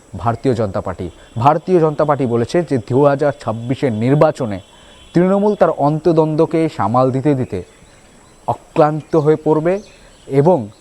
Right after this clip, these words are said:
পরাজয়ের মুখ দেখতে পাবে। বিধা-, বীরভূমের যে এগারোটি বিধানসভা রয়েছে, সেই বিধানসভায় এবার কিন্তু ভাগ বসাবে বিজেপি, সমান সমানে টক্কর দেবে,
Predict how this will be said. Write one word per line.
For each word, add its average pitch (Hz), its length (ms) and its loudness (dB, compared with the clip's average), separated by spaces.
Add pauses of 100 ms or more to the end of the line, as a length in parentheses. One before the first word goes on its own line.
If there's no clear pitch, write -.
(160)
পরাজয়ের 127 540 2
মুখ 110 300 -2 (120)
দেখতে 104 280 -4
পাবে। 87 260 -8 (840)
বিধা-, 139 380 2
বীরভূমের 156 840 0
যে 147 120 2
এগারোটি 131 420 0
বিধানসভা 151 520 2
রয়েছে, 175 300 -2 (360)
সেই 143 140 2
বিধানসভায় 135 680 0
এবার 120 380 0 (380)
কিন্তু 117 380 -4 (400)
ভাগ 123 300 -2
বসাবে 113 500 -2 (440)
বিজেপি, 120 480 -2 (500)
সমান 147 320 2
সমানে 135 480 -2 (180)
টক্কর 127 400 0
দেবে, 92 280 -6